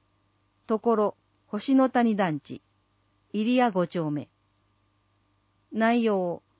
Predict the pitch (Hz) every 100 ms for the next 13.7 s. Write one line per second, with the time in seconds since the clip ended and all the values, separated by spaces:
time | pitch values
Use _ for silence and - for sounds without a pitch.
0 | _ _ _ - 214 254 262 - 220 214
1 | _ 147 147 _ _ - 190 240 240 175
2 | 113 131 - 131 139 - _ _ _ _
3 | _ _ _ _ _ _ _ _ _ 240
4 | 240 254 233 - 151 127 _ _ - 190
5 | 185 185 156 131 - _ _ _ _ _
6 | _ _ _ _ - 262 269 254 254 202
7 | 196 151 135 139 _ _ _ _ - 254
8 | 247 247 233 220 220 - 254 - - 190
9 | 185 165 151 143 - _ _ _ _ _
10 | _ _ _ _ _ _ _ _ _ _
11 | _ - 233 247 226 220 202 190 180 -
12 | 165 - _ _ _ _ - 214 262 -
13 | 269 240 208 - 160 113